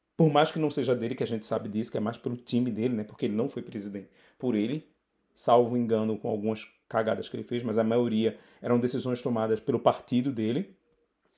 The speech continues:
né? Mas, assim, é inacreditável, é, é, é, assim, é surreal, né? É surreal, porque você olha assim, você diz assim:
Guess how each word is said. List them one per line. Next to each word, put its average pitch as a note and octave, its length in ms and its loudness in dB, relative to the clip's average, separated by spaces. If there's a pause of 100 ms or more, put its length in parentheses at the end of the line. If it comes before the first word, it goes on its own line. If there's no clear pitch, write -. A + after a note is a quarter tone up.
(140)
né? G#2+ 360 -6 (600)
Mas, G#3+ 280 2
assim, C#4 200 2
é E3+ 40 6
inacreditável, G#3+ 920 2 (140)
é, C#3 460 0
é, C#3 80 4
é, C#3 40 10
assim, C#3+ 380 -4
é D3 80 2
surreal, G#3+ 1200 -4 (380)
né? D3+ 260 -2 (420)
É B2 120 -6
surreal, F3 720 0
porque C#3 520 -4 (300)
você C#3 320 2
olha E3 240 4
assim, D#3 240 -2
você E3 160 -6
diz C#3 140 -6
assim: C3+ 320 -4